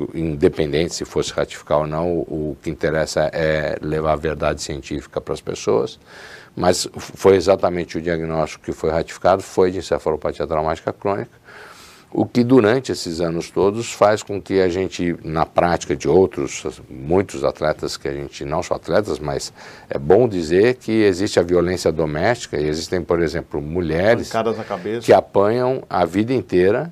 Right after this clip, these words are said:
Speaker 1: e elas têm encefalopatia traumática crônica e nunca nem se pergunta que isso aconteceu. Isso fica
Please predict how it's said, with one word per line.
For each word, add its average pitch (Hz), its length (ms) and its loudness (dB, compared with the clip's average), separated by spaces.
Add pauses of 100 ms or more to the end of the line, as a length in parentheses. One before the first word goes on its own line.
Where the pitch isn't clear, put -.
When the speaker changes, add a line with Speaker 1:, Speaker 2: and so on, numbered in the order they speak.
(100)
Speaker 1:
e 139 180 -4
elas 110 280 4
têm 135 140 2
encefalopatia 160 600 0
traumática 139 460 0
crônica 156 420 2
e 151 40 4
nunca 160 340 4
nem 160 160 2
se - 160 -2
pergunta 147 720 4
que - 160 -6
isso 80 140 -2
aconteceu. 76 540 -6 (440)
Isso - 240 -2
fica 123 400 2